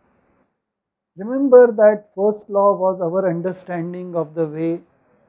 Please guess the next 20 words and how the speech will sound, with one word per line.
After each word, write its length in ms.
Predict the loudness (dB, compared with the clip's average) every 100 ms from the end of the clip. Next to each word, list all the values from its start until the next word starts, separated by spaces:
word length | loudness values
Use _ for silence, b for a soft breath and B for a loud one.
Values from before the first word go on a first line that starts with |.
| _ _
adiabatic 640 | 2 4 4 0 -4 -8 -16 -16
partitions 640 | -16 -16 -20 -20 -20 -20
behave. 300 | -20 -20 -20 _ _ _ _ _ _ _ _ _ _ _ _ _ _ -8
Now 240 | -2 -2
we 180 | -2 -6
define 480 | -6 -8 -6 -6 -8
another 360 | -10 0 0
type 300 | 2 0 0
of 220 | -4 -4 -8
boundary 480 | -12 -12 -12 -12 -14 _ _ _ _ _
known 300 | -8 -6 -4
as 400 | -6 -8 -16 _ _ _ _ _ _ -20
a 60 |
diathermic 840 | -2 2 2 0 -6 -8 -12 -18
boundary, 420 | -20 -20 -20 -20 -20 _ _ _ _ _ _ _ _ _
which 160 | -10 -6
is 100 | -6
essentially 580 | 0 0 0 -4 -6
a 100 | -6
non-adiabatic 960 | -4 -2 -2 -2 -6 -8 -10 -18 _